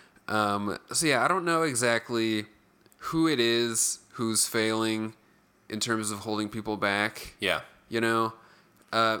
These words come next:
Speaker 1: and really, I haven't seen personally that many movies where it's bad.
Speaker 2: Yeah.
Speaker 1: Largely because I feel like you can see it coming.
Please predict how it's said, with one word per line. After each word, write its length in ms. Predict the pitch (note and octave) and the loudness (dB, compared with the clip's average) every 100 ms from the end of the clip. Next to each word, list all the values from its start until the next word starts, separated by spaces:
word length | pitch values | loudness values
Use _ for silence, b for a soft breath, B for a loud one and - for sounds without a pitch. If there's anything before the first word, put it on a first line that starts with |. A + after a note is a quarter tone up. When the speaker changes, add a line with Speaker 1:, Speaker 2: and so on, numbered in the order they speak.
| - | -4
Speaker 1:
and 180 | D3 D#3 - _ _ | -6 -6 -8 _ _
really, 580 | - C#3+ F3+ G3+ G#3 F#3 - - _ _ _ | -8 0 0 2 0 0 -2 -12 _ _ _
I 120 | A#2 C#3+ | 0 2
haven't 400 | F#3 E3+ C#3+ - - - | 0 0 -2 -4 -6 0
seen 560 | - - G#2+ A2 A#2 | 2 0 -2 -4 -4
personally 520 | G#2+ G2+ G2+ A2+ G#2+ | -2 0 0 0 0
that 260 | G2 G2 E2+ | 2 0 0
many 200 | G#2 G2+ | -2 -4
movies 680 | G2 G2 G2 G2+ G2+ G2+ - - | -4 -4 -4 -4 -2 -2 -2 -4
where 300 | G2+ G2 F#2+ | -4 -2 0
it's 220 | F#2+ - | -2 -4
bad. 560 | - E2+ F2+ G#2+ C3 C#3+ B B - | -2 -2 0 0 -2 -6 B B 0
Speaker 2:
Yeah. 200 | F#2 D#2 - - | 2 2 -6 -10
Speaker 1:
Largely 480 | C#3+ C#3+ C#3 C#3 C#3 | 2 2 4 2 0
because 400 | B2+ C3 B2 A#2 | -2 0 0 0
I 60 | |
feel 160 | A2+ A#2 | 0 -2
like 100 | G#2+ | -2
you 60 | |
can 100 | A2 | -4
see 160 | G#2 A#2 | -4 -2
it 60 | G2+ | -4
coming. 520 | A2 G#2+ B2+ C3 | -4 -2 0 -2